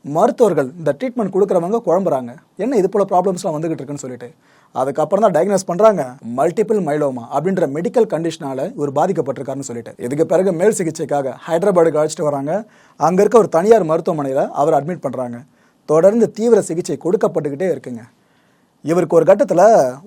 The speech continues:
உள்ளுறுப்புகள் பயங்கரமா பாதிக்கப்படுது. அதுல ஒரு சில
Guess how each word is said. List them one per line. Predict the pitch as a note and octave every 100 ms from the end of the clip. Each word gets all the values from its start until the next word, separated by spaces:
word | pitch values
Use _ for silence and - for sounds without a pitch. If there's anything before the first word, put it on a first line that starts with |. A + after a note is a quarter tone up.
| F3
உள்ளுறுப்புகள் | A#3+ A#3+ E3+ C3 A#2+ - _ C3
பயங்கரமா | C#3+ G#3 G3+ G3+ D3
பாதிக்கப்படுது. | C#3+ D3+ C3+ B2+ A2+ A#2
அதுல | D#3 D#3 C#3+
ஒரு | G#3+
சில | A#3+